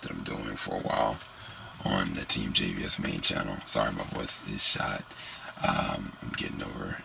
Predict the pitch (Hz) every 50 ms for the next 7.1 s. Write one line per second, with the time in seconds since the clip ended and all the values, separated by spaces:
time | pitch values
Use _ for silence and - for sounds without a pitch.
0 | - - - - - - - - - - - - - - - - - - - -
1 | - - - - - - - - - - - - - - - - - - - -
2 | - - - - - - - - - - - - - - - 50 - - - -
3 | - - - - - - - - - - 50 - - - - - - - - -
4 | - 52 - - - - - - - - - - - - - - - - - -
5 | - - - - - - - - - - - - - - - - - - - -
6 | - - - - - - - - - - - - 53 55 52 50 52 50 - -
7 | -